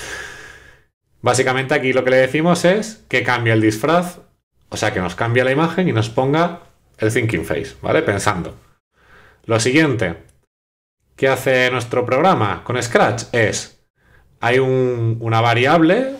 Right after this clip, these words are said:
una cajita que la llamamos mi variable, y lo que hacemos es, cogemos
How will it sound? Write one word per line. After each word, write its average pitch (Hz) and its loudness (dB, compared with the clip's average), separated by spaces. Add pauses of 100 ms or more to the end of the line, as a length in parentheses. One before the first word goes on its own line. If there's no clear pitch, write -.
(100)
una 98 -4
cajita 202 0
que 156 -4
la 110 0
llamamos 104 0
mi 95 -4
variable, 156 2 (380)
y 131 0
lo 131 4
que 131 -2
hacemos 175 0
es, 127 0 (1080)
cogemos 120 0